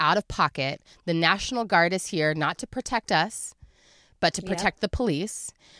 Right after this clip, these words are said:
Speaker 2: Yes.
Speaker 1: And we can't actually, we know right now, and, you know, I learned this very directly over the weekend,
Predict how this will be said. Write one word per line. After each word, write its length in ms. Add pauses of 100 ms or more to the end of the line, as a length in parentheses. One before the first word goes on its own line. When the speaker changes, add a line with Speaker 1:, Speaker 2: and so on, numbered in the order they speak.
(160)
Speaker 2:
Yes. 320
Speaker 1:
And 720 (140)
we 180
can't 540
actually, 560
we 300
know 280
right 280
now, 440
and, 320
you 80
know, 140
I 160
learned 280
this 180
very 240
directly 500
over 220
the 80
weekend, 540